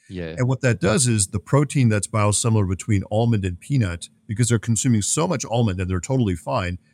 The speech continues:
Speaker 2: but the peanut numbers will start to go up, right?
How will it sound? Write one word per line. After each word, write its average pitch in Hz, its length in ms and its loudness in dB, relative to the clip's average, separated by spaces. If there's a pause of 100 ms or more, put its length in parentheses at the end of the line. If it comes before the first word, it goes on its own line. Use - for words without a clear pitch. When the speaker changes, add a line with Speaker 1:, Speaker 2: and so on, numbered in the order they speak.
(200)
Speaker 2:
but 110 140 -4
the 107 100 2
peanut 196 420 -2
numbers 117 320 2
will 101 120 0
start - 260 0
to 101 80 -2
go 90 260 0
up, 80 140 -12 (800)
right? 98 180 -2